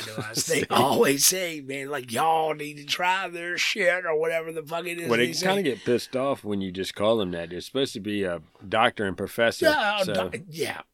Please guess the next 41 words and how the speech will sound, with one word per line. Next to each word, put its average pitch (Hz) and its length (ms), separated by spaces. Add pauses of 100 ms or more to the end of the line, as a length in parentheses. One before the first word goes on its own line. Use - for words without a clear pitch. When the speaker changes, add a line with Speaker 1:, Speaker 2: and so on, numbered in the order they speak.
Speaker 1:
I 202 200
don't 220 260
mean 143 280
Speaker 2:
Let 117 100
me 131 80
just 139 180
say 139 180
the 113 120
doctor 123 480
and 110 160
the 98 60
professor, 90 680
they're, 87 220
they're 104 180
Speaker 1:
Well, - 120
Speaker 2:
good. - 80
Speaker 1:
they 277 120
need 240 260
to 135 100
chill 175 260
the 123 160
fuck - 300
out, 113 280
man. 101 120
Speaker 2:
Yeah. 95 100
Speaker 1:
I 170 40
don't 214 200
mean 120 180
Speaker 2:
Like, 110 180
Speaker 1:
nothing 95 140
Speaker 2:
um, 90 200
Speaker 1:
by 64 300
it. - 180 (280)
Speaker 2:
They 104 120
went 117 180
on 107 160
a 92 80
three-week, 104 560 (180)
on 98 160
a 90 80
three-day 107 480